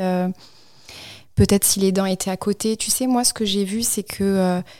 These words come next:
t'avais l'air d'avoir, euh, un peu d'appréhension, peut-être. Euh, est-ce que tu es d'accord avec ça ou pas ? Toujours demander peut-être de, au patient de vérifier. On n'impose pas l'émotion que nous, on pense avoir lue sur le visage de,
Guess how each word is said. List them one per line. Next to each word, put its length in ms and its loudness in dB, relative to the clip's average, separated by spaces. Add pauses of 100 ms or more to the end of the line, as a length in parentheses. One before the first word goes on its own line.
(120)
t'avais 300 4
l'air 160 2
d'avoir, 440 0
euh, 340 0
un 80 0
peu 120 -4
d'appréhension, 760 -4
peut-être. 680 -8
Euh, 380 0
est-ce 160 0
que 80 -4
tu 160 -4
es 40 2
d'accord 380 -4
avec 220 -4
ça 240 -4
ou 60 -4
pas ? 260 -4
Toujours 380 -8
demander 440 -4
peut-être 360 -8
de, 200 -2 (320)
au 60 -18
patient 320 0
de 100 2
vérifier. 640 0 (380)
On 80 -2
n'impose 420 0
pas 200 2
l'émotion 500 -2
que 100 -4
nous, 160 0
on 120 -10
pense 260 -4
avoir 300 0
lue 200 2 (260)
sur 200 -8
le 100 -2
visage 380 -8
de, 280 -4